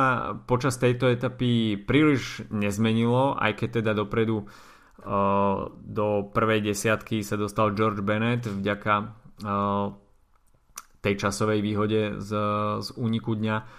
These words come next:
No a takisto Alejandro Valverde poskočilo niečo, ale, mm, nakoniec vôbec neohrozil Richarda Carapaza, eh, v červenom drese. No a, eh, veci sa začali diať v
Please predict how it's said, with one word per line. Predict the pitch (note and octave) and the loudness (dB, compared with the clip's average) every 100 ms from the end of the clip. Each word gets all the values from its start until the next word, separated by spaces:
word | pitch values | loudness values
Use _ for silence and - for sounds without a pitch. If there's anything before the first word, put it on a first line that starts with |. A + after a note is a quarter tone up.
| - - - G#2+ | -20 -20 -16 -4
No | G#2+ | -2
a | G2 | -2
takisto | G2+ G#2+ G#2 G2+ A2 G#2+ | -2 -2 -2 -2 0 2
Alejandro | G#2 G#2 - G#2+ G#2+ | 4 4 4 0 2
Valverde | G#2 G2+ G#2 G2+ G2+ | 2 2 2 -2 -4
poskočilo | G2+ G2+ - G#2 G#2 G#2 | -6 -6 -6 -4 -2 -2
niečo, | G2+ G#2 G2+ A2 | -2 -4 -4 0
ale, | G2+ G2+ G#2 G2+ G2+ | 2 2 2 0 -4
mm, | - G#2 - - - | -6 -8 -8 -12 -6
nakoniec | A2 G#2 A2 A2 G#2 G2+ - - - - | -2 -2 -2 -4 -4 -8 -16 -20 -20 -4
vôbec | G#2+ G#2+ G2+ | -2 0 -2
neohrozil | G#2 G2+ G#2+ G#2 G#2 G2+ | -2 -2 -2 -2 -2 -2
Richarda | G2+ A2 G#2 G2+ | -4 -4 -4 -4
Carapaza, | G#2 G#2 G#2 G#2 G2+ | -2 -2 -2 -2 -2
eh, | G2+ - - - - G#2+ G#2 G2+ | -4 -18 -20 -20 -6 -2 -2 -2
v | |
červenom | - A2 A2+ A2+ | 0 2 2 2
drese. | A2 G#2 G#2+ D3+ D#3 - - - - - A#2 | 0 -2 -2 -4 -6 -16 -20 -20 -20 -12 -4
No | A2 A2+ - | -2 -2 -2
a, | A#2+ A#2 A#2 A2+ - | 0 2 2 0 -4
eh, | A#2+ B2 A#2 | -6 -2 0
veci | A2+ C3+ | 0 0
sa | F3+ F3+ | 2 4
začali | C#3 C#3+ D#3 D#3 B2+ | 4 4 4 2 2
diať | A2+ A#2 A2+ A2 | 2 0 -2 -10
v | G#2 | -14